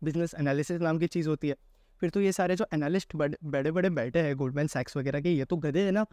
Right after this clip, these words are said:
क्योंकि ये लोग आकर बैठ रहे हैं, कौन कॉल अटेंड कर रहे हैं, कौन कॉल ट्रांसक्रिप्ट्स पढ़ रहे हैं, उन्हें तो कुछ पता ही नहीं। अगर चार्ट पे पैसे बनाना इतना ईजी होता तो सब लोग आज चार्ट देखकर ही पैसे बना रहे होते।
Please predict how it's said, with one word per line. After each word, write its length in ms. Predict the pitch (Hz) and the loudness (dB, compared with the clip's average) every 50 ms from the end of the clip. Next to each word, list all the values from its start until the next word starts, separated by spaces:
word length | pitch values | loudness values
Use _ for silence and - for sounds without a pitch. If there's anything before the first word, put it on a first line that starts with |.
| - _ _ _ - | -10 _ _ _ -2
क्योंकि 220 | 175 165 - 190 | -2 0 2 4
ये 80 | 175 165 | 4 4
लोग 160 | 170 175 156 | 4 2 0
आकर 240 | 135 135 - 180 165 | 0 -2 0 0 -2
बैठ 300 | 139 131 139 165 175 - | 0 0 0 0 2 2
रहे 100 | 190 185 | 0 0
हैं, 60 | 180 | 0
कौन 180 | - 156 143 147 | 0 -2 -2 0
कॉल 180 | - 151 139 | 0 0 0
अटेंड 300 | 135 123 151 170 196 185 | 0 0 0 2 2 2
कर 160 | 196 196 180 | 2 2 2
रहे 120 | 180 180 180 | 2 2 0
हैं, 80 | 175 - _ _ _ | 0 -2 _ _ _
कौन 160 | - 160 151 156 | -2 0 0 2
कॉल 140 | 180 175 | 2 2
ट्रांसक्रिप्ट्स 480 | 165 - 117 131 131 - - 220 - - | 2 0 -2 -2 -2 0 -2 -2 -2 0
पढ़ 180 | - 208 185 180 | 0 0 0 2
रहे 100 | 180 180 | 2 0
हैं, 80 | 175 - _ _ _ _ - | 0 -2 _ _ _ _ 0
उन्हें 160 | 180 180 180 | 2 2 2
तो 80 | 202 185 | 2 0
कुछ 120 | 196 175 | -2 -2
पता 180 | - 175 160 180 | -2 0 0 2
ही 80 | 202 | 2
नहीं। 120 | 214 202 202 | 2 2 2
अगर 200 | 190 180 202 - _ - | 0 0 -2 -4 _ -6
चार्ट 360 | - 165 139 160 185 190 - | -4 -2 0 0 0 -2 -2
पे 100 | - 220 | -6 -6
पैसे 280 | - 156 143 - - | -4 -4 -4 -2 -2
बनाना 360 | 170 180 160 143 143 160 180 - - | 0 0 0 2 0 0 -2 -4 -6
इतना 260 | 165 - - 196 214 | -10 -4 2 4 4
ईजी 260 | 214 175 160 147 180 | 4 4 2 2 2
होता 300 | 175 143 123 - 131 139 - _ _ _ _ - | 2 2 2 0 -4 -8 -8 _ _ _ _ -12
तो 60 | - | -10
सब 220 | - - - 139 143 165 | -6 -4 -4 -2 0 2
लोग 160 | 190 196 196 | 2 4 4
आज 200 | 190 185 160 - - | 4 2 0 -2 -6
चार्ट 260 | - - 135 143 156 165 | -4 -2 0 0 0 0
देखकर 320 | 156 151 - - - 156 | 0 -2 0 0 0 0
ही 60 | 170 | 0
पैसे 240 | 156 156 139 - 139 | 0 -2 -2 -4 -2
बना 220 | 139 135 127 120 | -2 -2 0 0
रहे 100 | 120 127 | -2 -2
होते। 200 | 123 123 - 131 | -4 -6 -6 -10